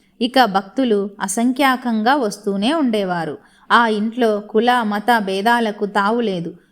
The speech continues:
రామారావు, లక్ష్మి అక్క, సులోచన, సుభాషిణి, వెంకటగిరి డాక్టరమ్మ,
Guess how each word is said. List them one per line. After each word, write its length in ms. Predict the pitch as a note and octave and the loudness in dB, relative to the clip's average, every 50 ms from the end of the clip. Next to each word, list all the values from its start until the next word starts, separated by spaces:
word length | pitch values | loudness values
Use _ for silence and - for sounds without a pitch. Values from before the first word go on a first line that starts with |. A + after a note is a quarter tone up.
| _ _ - | _ _ 0
రామారావు, 1040 | G3 F3+ F#3+ G#3+ A#3+ C4 C4+ C4 B3+ A#3 G#3+ G3+ G3 F#3 F3+ F3 F3 F3+ F3+ - | 2 2 4 4 2 2 2 2 2 2 0 0 -2 -4 -4 -6 -6 -8 -8 -4
లక్ష్మి 500 | - G3 G3+ - - - A#3+ A#3+ A#3+ B3 | -4 -4 -4 -4 -6 -4 -2 0 2 2
అక్క, 460 | A#3+ G#3 G3 - - G#3+ G3 F#3+ F#3 F#3+ F#3 - _ _ | 0 0 -2 -4 -2 0 0 2 0 -2 -8 -16 _ _
సులోచన, 800 | - - - G#3+ A#3+ A#3 B3 C4+ C4 C4 B3+ A#3 G3+ G3 F#3+ F#3+ G3+ G3 - - - _ | -8 -4 -2 0 2 2 2 0 0 -2 -2 0 0 0 -2 -4 -6 -8 -12 -20 -20 _
సుభాషిణి, 920 | - - - - - A3+ G#3 A3+ A#3 A#3+ B3+ B3 - A#3+ G#3 G3+ G3+ G3 G3+ - - _ | -10 -8 -8 -4 -2 2 4 4 4 4 2 0 -2 -2 0 0 -2 -2 -4 -6 -8 _
వెంకటగిరి 800 | - G3 G#3 G#3+ G#3+ G#3+ C#4 C4+ C#4 C#4 C4+ G#3+ A#3+ C4 C4+ C4 | -2 0 0 0 0 0 -2 0 0 0 0 0 0 0 0 0
డాక్టరమ్మ, 960 | G#3 E3 E3+ E3 F3 F3 F#3 F3+ - A#3 A3 A3 A3 G#3 G3+ G3+ F#3+ F#3+ F#3+ | -2 -4 -4 -2 -2 -2 -2 -4 -4 -4 0 0 0 0 0 -2 -4 -6 -6